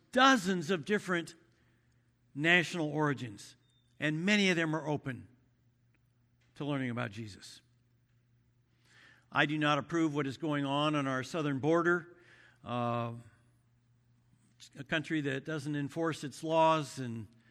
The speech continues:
uh, you know, ceases to be a country. But I try to see things that are going on in our wa-, in our, in our world through God's eyes, his sovereign will. What is God doing? And one thing I see is that in the last ten months, people from a hundred and sixty countries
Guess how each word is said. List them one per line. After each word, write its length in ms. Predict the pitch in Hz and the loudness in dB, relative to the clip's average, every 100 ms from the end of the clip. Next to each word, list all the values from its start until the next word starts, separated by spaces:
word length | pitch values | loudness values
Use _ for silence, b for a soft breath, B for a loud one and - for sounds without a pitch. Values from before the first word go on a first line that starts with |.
| b b b - | b b b -14
uh, 360 | 113 117 110 107 110 _ _ _ _ _ _ | -8 -6 -6 -10 -14 _ _ _ _ _ _
you 140 | - 127 | -8 -8
know, 80 | 117 | -8
ceases 420 | - 202 - 143 | -6 -6 -4 -8
to 100 | - | -6
be 140 | 135 151 | -2 -2
a 20 | |
country. 480 | 143 135 120 98 - | -2 -6 -8 -16 -12
But 120 | - 175 | 0 0
I 100 | 180 | 0
try 340 | - 240 269 | 2 6 6
to 100 | 254 | 4
see 240 | - 208 | -2 -2
things 380 | 175 190 170 - B B | 0 0 0 -4 B B
that 100 | 170 | -4
are 60 | 160 | -2
going 380 | 175 190 196 | 0 0 2
on 80 | 180 | 2
in 40 | 170 | 2
our 160 | 160 | 2
wa-, 380 | 151 151 151 - | 4 4 2 0
in 80 | 151 | 0
our, 380 | 151 147 - - B B B | 2 0 -2 -18 B B B
in 100 | 147 | 0
our 100 | 151 | 2
world 380 | 160 165 147 147 | 4 2 0 -4
through 220 | 196 175 | -4 -4
God's 520 | 117 190 190 202 127 | 0 4 6 4 2
eyes, 460 | 165 151 127 120 - b b b b | 4 4 2 -6 -14 b b b b
his 300 | - 214 208 | 4 4 4
sovereign 580 | - 202 165 131 139 123 - | 2 4 4 4 0 -2 -8
will. 400 | 139 151 143 127 | -4 0 0 0
What 200 | 147 220 | 0 2
is 140 | 233 143 | 2 0
God 340 | 185 180 170 | 4 4 4
doing? 340 | 147 135 110 101 _ _ _ _ _ _ _ _ _ _ _ _ _ _ _ _ - | 0 -2 -4 -12 _ _ _ _ _ _ _ _ _ _ _ _ _ _ _ _ -6
And 100 | 143 | -2
one 160 | 180 | 0
thing 180 | 190 175 | 4 4
I 100 | 151 | 4
see 440 | 143 - 156 147 139 | 2 2 4 6 4
is 280 | 135 123 | 2 -2
that 340 | 151 139 139 - | 0 0 0 -4
in 100 | 139 | -4
the 60 | |
last 320 | 139 165 170 - | 2 4 4 0
ten 200 | 180 156 | -2 2
months, 240 | 151 135 | 0 0
people 240 | - 151 | -2 -2
from 180 | 131 151 | -4 -2
a 60 | 135 | -2
hundred 340 | 156 233 254 | 0 2 2
and 120 | 214 | 0
sixty 380 | - 214 - 202 | -4 -6 -6 -8
countries 580 | - 175 143 135 107 | -4 -4 -4 -8 -10